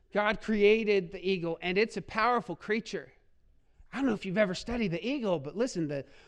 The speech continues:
the eagle has up to a seven-foot wingspan, massive. It can carry twice its weight.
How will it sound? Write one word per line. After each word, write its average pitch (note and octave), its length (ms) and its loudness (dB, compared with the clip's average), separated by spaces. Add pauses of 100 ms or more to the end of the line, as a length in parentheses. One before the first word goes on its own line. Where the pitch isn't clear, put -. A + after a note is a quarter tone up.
(140)
the G3 120 -4
eagle A#3+ 280 4
has F#3 340 2
up G#3 180 -2
to G#3+ 120 -2
a F3 60 0
seven-foot A3+ 1040 -2
wingspan, F3+ 800 -2 (200)
massive. E3 600 -8 (460)
It G#3+ 140 -2
can A#3 140 0
carry A3+ 400 0
twice C4+ 580 2
its - 240 -8
weight. D3+ 460 -8